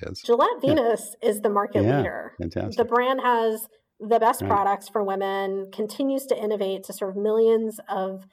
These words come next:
Speaker 2: women around the world. Uh, the campaign on My Skin, My Way shines a light on women who are defying stereotypes and writing their own rules.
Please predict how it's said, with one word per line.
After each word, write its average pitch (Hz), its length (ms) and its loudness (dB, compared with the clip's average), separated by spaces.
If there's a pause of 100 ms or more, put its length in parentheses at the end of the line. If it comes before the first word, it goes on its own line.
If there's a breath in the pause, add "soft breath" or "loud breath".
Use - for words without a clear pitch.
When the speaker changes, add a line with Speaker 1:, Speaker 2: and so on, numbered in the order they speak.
(280)
Speaker 2:
women 196 240 0
around 185 260 -2
the 180 60 -8
world. 175 440 -4 (520)
Uh, 196 220 0
the 196 160 -2
campaign 240 720 2
on 202 400 -2
My 196 160 -2
Skin, 208 280 -2
My 190 160 -2
Way 190 480 -4
shines 208 460 -4
a 202 60 0
light 185 400 -4
on 196 160 -6
women 190 340 -6
who 190 160 -6
are 180 160 -6
defying 196 460 -6
stereotypes 220 720 -2
and 196 180 -4
writing 196 320 -2
their 202 140 -2
own 220 140 -2
rules. - 440 -4